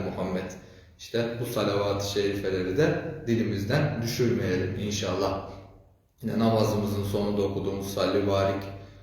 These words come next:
e, Peygamber Efendimiz'in bize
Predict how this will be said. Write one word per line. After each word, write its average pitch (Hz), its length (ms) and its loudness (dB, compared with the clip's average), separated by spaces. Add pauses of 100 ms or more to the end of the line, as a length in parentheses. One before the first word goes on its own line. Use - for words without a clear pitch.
(400)
e, 90 760 0
Peygamber 98 400 2
Efendimiz'in 92 720 -2
bize 92 260 -2